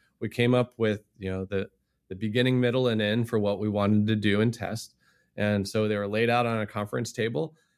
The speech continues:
But as I mentioned, it was Saturday. And so we had our plan, but we also needed, we ended up needing, you know, some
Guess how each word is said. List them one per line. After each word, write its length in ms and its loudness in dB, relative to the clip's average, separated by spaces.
But 80 0
as 120 2
I 60 4
mentioned, 320 2
it 40 -2
was 180 -8
Saturday. 480 -4
And 120 -6
so 380 -2
we 100 0
had 120 2
our 100 2
plan, 560 -2
but 80 -2
we 80 2
also 260 2
needed, 440 2
we 100 0
ended 140 2
up 100 -2
needing, 480 2
you 100 0
know, 80 0
some 460 -2